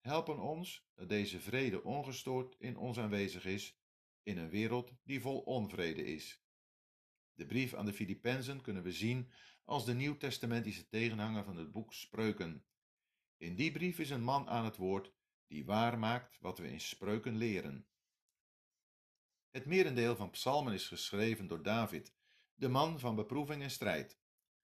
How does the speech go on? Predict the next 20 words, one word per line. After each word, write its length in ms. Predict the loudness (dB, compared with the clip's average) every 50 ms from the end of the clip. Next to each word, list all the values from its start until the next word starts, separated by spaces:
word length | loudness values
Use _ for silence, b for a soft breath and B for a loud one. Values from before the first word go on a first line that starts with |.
| _ _ _ _
Spreuken 540 | -12 -12 -12 -8 -2 0 2 2 2 0 -2
is 160 | -2 -2 -4
geschreven 440 | -4 -4 -4 -2 2 2 2 2 0
door 100 | -2 -2
Salomo, 680 | -2 2 4 6 6 6 4 2 0 0 -2 -4 -6 _ _ _ _ _ _
een 180 | -4 -2 0 4
man 220 | 4 4 4 4
van 180 | 2 -2 -2 -2
vrede. 480 | 0 2 2 2 2 0 -2 -6 -8 -12 _ _ _ _ _ _ _ _ _ _ b b b b b b
Hij 100 | b 0
heeft 120 | 0 0 0
ze 80 | 0
niet 240 | -2 -2 -2 -2 2
overgenomen 640 | 4 4 4 4 2 0 0 2 2 2 2 0 -2
van 140 | -4 -4 0
anderen, 540 | 2 2 2 2 2 0 -2 -2 -4 -8 _ _ _ _ _ _ _ _
maar 280 | -6 -2 2 2 2 2
ze 160 | 0 -2 -2
zelf 340 | -2 -2 -2 -2 -2 -4 -4
uitgesproken. 1000 | -2 -2 0 0 -2 -4 -8 -10 -10 -8 -4 -4 -4 -4 -4 -8 -14 -14 -16